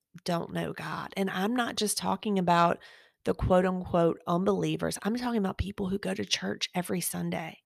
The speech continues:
They don't really know the God that they've given their allegiance to, that they have said, "Yes, I believe in Jesus. I believe I'm a sinner. I believe that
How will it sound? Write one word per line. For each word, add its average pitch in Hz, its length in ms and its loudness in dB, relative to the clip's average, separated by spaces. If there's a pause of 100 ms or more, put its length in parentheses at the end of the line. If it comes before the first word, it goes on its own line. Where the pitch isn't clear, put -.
(360)
They 202 120 4
don't 208 480 2 (140)
really 196 560 4
know 175 720 0 (1700)
the 185 200 8
God 175 480 2
that 175 160 2
they've 175 520 4 (400)
given 175 380 6
their 165 200 8
allegiance 160 640 0
to, 151 260 4
that - 200 0
they 165 200 6
have 156 380 6 (1500)
said, 165 280 4
"Yes, 165 680 10 (400)
I 160 160 10
believe 170 420 2
in 170 140 2
Jesus. 165 440 0
I 160 140 4
believe 165 400 2
I'm 160 120 4
a 165 60 0
sinner. 208 480 2
I 170 100 6
believe 170 600 2
that 151 220 2